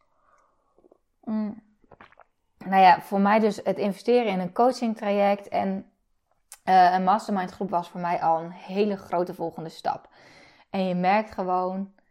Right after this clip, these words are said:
dat, dat, dat alleen die stap al zorgt er <laughs> zo erg voor dat je... Ja, je zendt ook uit naar het universum. "Ik neem mezelf serieus. Ik ben deze investering waard.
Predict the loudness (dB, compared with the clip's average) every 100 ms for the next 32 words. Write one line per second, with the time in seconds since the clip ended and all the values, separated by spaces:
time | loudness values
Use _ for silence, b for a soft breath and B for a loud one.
0 | _ _ _ -4 -2 0 -2 -2 -14 -6
1 | 0 0 2 2 4 2 2 0 -2 -2
2 | -4 -4 -4 -2 0 0 2 2 2 0
3 | -2 -2 -8 -12 0 4 4 4 0 -2
4 | 0 2 2 -2 -2 -2 -4 B B B
5 | B 4 4 2 0 0 -2 0 -2 2
6 | 2 2 0 0 2 0 0 -2 -2 -4
7 | -6 -2 0 0 -2 -2 -2 0 -2 0
8 | -2 -2 -4 -4 -2 -2 -2 -4 -10 -10
9 | -8 -8 -4 -6 -6